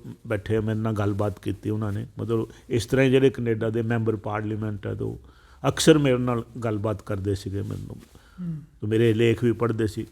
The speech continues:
Speaker 1: ਉਜਲ ਦੋਸਾਂਝ ਜੀ ਨੇ ਤੇ ਮਤਲਬ
Speaker 2: ਮੈਂ ਮਿਲਿਆ ਉਹਨਾਂ ਨੂੰ,
Speaker 1: ਹਾਂਜੀ,
Speaker 2: ਬਿਲਕੁਲ, ਹਾਂਜੀ।
Speaker 1: ਹਾਂਜੀ।
Speaker 2: ਓਕੇ।
Speaker 1: ਉਹਨਾਂ ਨੇ ਤਾਂ ਇੱਥੇ ਤੁਹਾਨੂੰ ਮੈਂ ਇੱਕ ਛੋਟੀ ਜਿਹੀ ਦੱਸਦਾ ਵੀ ਕਿੰਨਾ ਕੁ ਮੇਰਾ ਲੋਕਾਂ ਨਾਲ ਇੰਟਰੈਕਸ਼ਨ ਸੀ ਕਿ ਇੱਕ ਇੱਥੇ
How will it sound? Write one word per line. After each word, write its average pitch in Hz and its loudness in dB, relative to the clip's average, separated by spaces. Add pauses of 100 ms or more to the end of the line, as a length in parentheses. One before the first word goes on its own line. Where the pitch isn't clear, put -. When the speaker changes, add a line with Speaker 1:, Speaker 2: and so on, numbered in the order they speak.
Speaker 1:
ਉਜਲ 120 2
ਦੋਸਾਂਝ 127 2
ਜੀ 131 0
ਨੇ 123 -4
ਤੇ 120 -6
ਮਤਲਬ 113 -2
Speaker 2:
ਮੈਂ - 2
ਮਿਲਿਆ 190 0
ਉਹਨਾਂ 185 0
ਨੂੰ, 185 2
Speaker 1:
ਹਾਂਜੀ, 113 2
Speaker 2:
ਬਿਲਕੁਲ, 170 -2
ਹਾਂਜੀ। 143 -2
Speaker 1:
ਹਾਂਜੀ। 92 -10 (520)
Speaker 2:
ਓਕੇ। 127 -4
Speaker 1:
ਉਹਨਾਂ 147 2
ਨੇ 156 2
ਤਾਂ 151 2
ਇੱਥੇ 151 0
ਤੁਹਾਨੂੰ 135 -4
ਮੈਂ 127 0
ਇੱਕ 117 -8
ਛੋਟੀ 127 4
ਜਿਹੀ 131 6
ਦੱਸਦਾ 117 0
ਵੀ 120 -2
ਕਿੰਨਾ 135 4
ਕੁ 139 2
ਮੇਰਾ 127 6
ਲੋਕਾਂ 113 0
ਨਾਲ 110 0
ਇੰਟਰੈਕਸ਼ਨ 104 -4
ਸੀ 117 -4
ਕਿ 139 -6 (460)
ਇੱਕ 131 0
ਇੱਥੇ 127 6